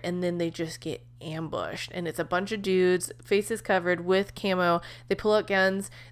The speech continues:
They, um, they start asking for all their, like, s-,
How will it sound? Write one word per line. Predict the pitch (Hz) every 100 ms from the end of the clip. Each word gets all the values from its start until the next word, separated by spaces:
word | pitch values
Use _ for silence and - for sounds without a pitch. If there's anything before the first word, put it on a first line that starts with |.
| -
They, | 190 180 -
um, | 180 175 156 151 175
they | 190
start | - 208
asking | 170 - 190
for | 180 117
all | 170
their, | 170 160 143 -
like, | 160 -
s-, | -